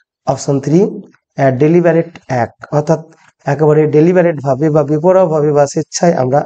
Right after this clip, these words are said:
এই গাছকে হত্যা করছি, সেই হিসাবে কিন্তু এখানে ধারণা মানে দেখানো হয়েছে। এবারে next question, এখানে বলছে যে In the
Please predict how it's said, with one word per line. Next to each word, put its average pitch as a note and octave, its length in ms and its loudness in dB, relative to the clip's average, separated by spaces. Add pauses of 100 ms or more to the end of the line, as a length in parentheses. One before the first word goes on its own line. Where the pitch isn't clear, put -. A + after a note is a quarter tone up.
এই C3+ 100 0
গাছকে C3 380 -2
হত্যা C#3+ 460 -4
করছি, D3 440 -4 (360)
সেই C#3 240 0
হিসাবে C3+ 320 -2
কিন্তু B2 260 -2
এখানে D#3+ 200 -2
ধারণা C3+ 340 0 (140)
মানে C3+ 260 -2
দেখানো B2+ 320 -2
হয়েছে। B2 480 -2 (920)
এবারে F#3+ 320 2
next F#3 260 -2
question, G3 420 0
এখানে F3 200 2
বলছে F3+ 260 2
যে F3+ 120 4
In F3 180 4
the F3 140 2